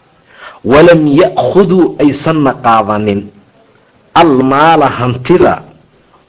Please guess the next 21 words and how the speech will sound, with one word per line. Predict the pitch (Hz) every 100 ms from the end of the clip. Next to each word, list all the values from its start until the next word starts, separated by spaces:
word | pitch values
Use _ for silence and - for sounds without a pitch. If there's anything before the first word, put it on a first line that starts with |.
| _ -
qutiluu, | 196 220 226 214 226 - - -
waa | 107
la | 101
dilayaa, | 98 101 90 85
kow. | - 92 82 - _ _ _ _ _ - - - -
Wa | 156 -
in | 175 165
qataluu, | 165 226 - 170 185 170
hadday | 139 143 160 160
dilaan, | 123 120 127 110 80 - - - _ _ _ _ - - -
wa | 120
akhaduu | 151 214 220 170 151
lmaala, | 147 131 127 123 127 139 - -
laba | 147 147
isku | - 127
darsadeen, | 98 - 92 90 82 - _ _ _ _ _ -
wayna | 98 160 175 180
dileen, | 151 180 190 190 - - _ _ _ -
hantina | 110 110 135 123
way | 113
dhaceen, | 87 92 85 85